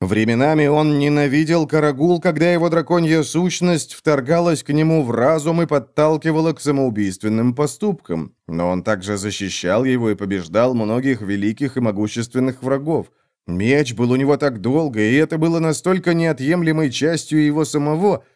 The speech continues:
что он не был уверен, что остался собой без своего рунного клинка. «Что ж, кажется, мне нужен меч», — сказал Феликс. «Да», — подтвердил Готрик.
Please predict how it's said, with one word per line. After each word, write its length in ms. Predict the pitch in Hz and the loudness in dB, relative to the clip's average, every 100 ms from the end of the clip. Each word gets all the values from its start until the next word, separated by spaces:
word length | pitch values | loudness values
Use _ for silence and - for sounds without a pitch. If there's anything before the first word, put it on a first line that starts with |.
| _ | _
что 260 | - - 147 | -14 -2 0
он 200 | 127 117 | 2 2
не 100 | 139 | 0
был 220 | 123 101 | 0 -2
уверен, 340 | 90 113 107 | 0 0 -2
что 240 | 90 - 90 | -4 -2 -2
остался 460 | 85 98 92 90 | -2 -4 -4 -4
собой 360 | 90 90 98 107 | -6 -2 0 0
без 320 | 90 87 - | -2 -6 -6
своего 380 | - 87 90 92 | -6 -4 -2 -2
рунного 420 | 90 90 87 85 | -2 -4 -4 -6
клинка. 560 | 82 98 117 117 92 92 _ _ _ _ _ _ _ _ _ _ _ _ | -4 -2 -2 -4 -10 -10 _ _ _ _ _ _ _ _ _ _ _ _
«Что 380 | - - 151 120 | -12 0 2 2
ж, 200 | - - - _ _ _ _ - | -2 -14 -18 _ _ _ _ -2
кажется, 440 | 151 156 151 185 | 0 0 0 2
мне 240 | 160 160 | 4 4
нужен 400 | 170 170 156 170 | 2 0 0 0
меч», — 400 | 123 104 92 - _ _ _ | 0 -2 -6 -14 _ _ _
сказал 420 | - 120 95 82 | -2 -2 0 -4
Феликс. 540 | 90 92 71 - - _ _ _ _ _ - | -4 -6 -6 -18 -20 _ _ _ _ _ -4
«Да», — 680 | 98 120 127 113 80 67 _ _ - | 0 2 2 0 -4 -10 _ _ 0
подтвердил 640 | 120 - 117 110 95 95 | 0 2 0 0 0 -2
Готрик. 520 | 120 104 - - _ | -2 -2 -4 -18 _